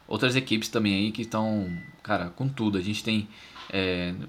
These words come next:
o Baltimore Ravens, que pode voltar a ser aquilo que foi, com a, a base do jogo sendo Lamar Jackson. Então, são muitas equipes e não é nenhum demérito deles, mas sim o nível de competiti-, competitividade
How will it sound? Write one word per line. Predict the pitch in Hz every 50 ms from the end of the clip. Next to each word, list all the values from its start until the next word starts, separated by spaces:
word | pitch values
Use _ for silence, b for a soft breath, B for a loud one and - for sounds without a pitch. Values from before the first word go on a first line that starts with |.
| - -
o | 90 90
Baltimore | 98 98 104 - 147 135 127
Ravens, | 113 113 135 143 135 113 107
que | - - 113 104 95
pode | - - 101 110 117
voltar | 113 113 107 - 107 107 113 113 113
a | 107
ser | 104 - - 104 104 98 98
aquilo | 98 95 - 104 101
que | -
foi, | - - 107 104 113 120
com | 117 - 107 101 101 101
a, | 101 98 98 - - - - - - - -
a | 90
base | 87 87 110 127 131 120
do | 113 104
jogo | 104 117 113 113
sendo | - - 127 123
Lamar | 120 117 110 104 101
Jackson. | 98 110 117 120 - - - 131 120
Então, | 113 - 123 120 120 117 113 107 - B B B B B B B B B B
são | - 123
muitas | 147 180 - 202 180
equipes | 165 170 156 165 170 170 - - - - - -
e | - 135 127 127 123 123 120 117 113 113 113 110 113
não | 123 139
é | 139
nenhum | 135 147 160 185
demérito | 180 175 165 160 160 156 - 156
deles, | 139 110 101 98 92 95
mas | 104 104 104
sim | - - 117 117 120 123 127 123 -
o | - 110
nível | 107 113 120 127
de | -
competiti-, | - 123 107 120 117 - 104 110 98 87 87 - - - - -
competitividade | - 131 151 156 - 147 - - - 104 - - 123 120 113 104 92 95 95 104 110 107 107 107 -